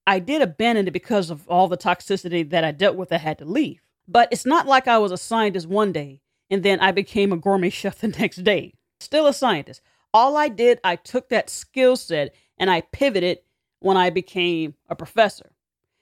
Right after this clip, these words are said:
And now I'm doing research, not to the same extent because it's a teaching university, so I spend more time teaching than researching. But that skill set is still there.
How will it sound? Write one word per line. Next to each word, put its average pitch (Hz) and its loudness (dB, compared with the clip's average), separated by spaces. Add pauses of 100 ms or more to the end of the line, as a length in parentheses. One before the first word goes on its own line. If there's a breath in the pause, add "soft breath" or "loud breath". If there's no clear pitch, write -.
(140)
And 190 0
now 214 6
I'm 208 0
doing 185 0
research, 208 -2
not 214 -2
to 294 -4
the 254 -2
same 226 -4
extent - -2
because 170 -4
it's 180 -8
a 170 -6
teaching 196 -6
university, 165 -2
so 170 -4
I 170 2
spend 185 -4
more 170 0
time 160 -6
teaching 220 -2
than 156 -2
researching. 175 -4 (520)
But 185 2 (340)
that 214 0
skill 233 2
set 208 -2
is 190 -4
still 190 -2
there. 175 0